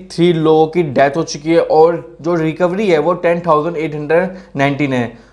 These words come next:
तो अभी एक्टिव केसेस की बात करें तो एक्टिव केसेस अभी भी ट्वेंटी सेवन थाउजेंड फ़ाइव हंड्रेड फिफ्टी सेवन है। तो ये पूरे विश्व का रिकॉर्ड है, मैं जो आपके सामने मैं अभी दिखा रहा हूँ। आप पूरे इसको स्क्रीन, पॉज कर करके देख सकते हो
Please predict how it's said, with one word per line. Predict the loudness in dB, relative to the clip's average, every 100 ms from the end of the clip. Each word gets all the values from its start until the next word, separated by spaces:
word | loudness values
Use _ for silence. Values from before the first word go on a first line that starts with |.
| 0
तो | 4
अभी | 4 4
एक्टिव | 2 2 -6 -4
केसेस | -4 -4
की | -4
बात | 0 0 0
करें | -2
तो | -2
एक्टिव | -2 -2 -2 -4 0
केसेस | -2 2 2
अभी | 2
भी | 2
ट्वेंटी | 0 -2 -4
सेवन | 2 2 2 2
थाउजेंड | -2 -2 0
फ़ाइव | 0 0
हंड्रेड | -4 -8
फिफ्टी | -6 -6
सेवन | 0 0 0 -2
है। | -8 -12 _ _ _ _ _ _ _ _ 4
तो | 4
ये | 4 2
पूरे | 2 2 4 4
विश्व | 4 0 -2 -2 -2
का | 0
रिकॉर्ड | 0 2 2 4
है, | 2
मैं | -2
जो | 2
आपके | 2 2 -2
सामने | -2 -2
मैं | -4
अभी | 0 0 0
दिखा | -2 0
रहा | 0 0
हूँ। | -4 -10 -18 -6
आप | -2 -2 0
पूरे | -2 4 4
इसको | 2 2 2
स्क्रीन, | 2 -2 0 2 0 -4 0
पॉज | 0 2
कर | -4
करके | -4 -2
देख | -4 -4
सकते | -6
हो | -2